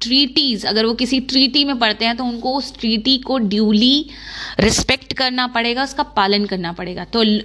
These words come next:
यहाँ word लोगों यूज़ किया है, लोगों के द्वारा treaty का पालन करना चाहिए, लेकिन ये लोग कौन है? Actually states हैं। तीसरा principle कहता है कि सभी लोग अगर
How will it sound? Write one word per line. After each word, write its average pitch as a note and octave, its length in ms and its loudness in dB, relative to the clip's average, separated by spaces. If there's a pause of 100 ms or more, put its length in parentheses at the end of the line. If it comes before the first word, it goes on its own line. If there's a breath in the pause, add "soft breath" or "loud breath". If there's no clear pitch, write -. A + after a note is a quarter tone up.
(120)
यहाँ A3 400 2
word A#3 320 6
लोगों F#3+ 600 2
यूज़ F4+ 300 2
किया C#4+ 260 2
है, C#4 260 -2 (380 loud breath)
लोगों A3+ 420 4
के D4+ 180 0
द्वारा B3+ 360 2
treaty B3 440 0
का B3+ 140 -4
पालन G#3+ 380 2
करना A3 340 0
चाहिए, A#3 400 0 (360 loud breath)
लेकिन A3+ 260 2
ये B3+ 80 4
लोग G#3 440 2
कौन G3 180 -4
है? G3+ 320 -4
Actually A#3 320 -4
states F3+ 420 2
हैं। D3 180 -4 (1600 loud breath)
तीसरा D#4 320 2
principle E4 540 0
कहता B3+ 340 2
है B3 280 2
कि C#4+ 180 0
सभी C4+ 420 2
लोग G#3 440 2 (840 loud breath)
अगर G3 400 -4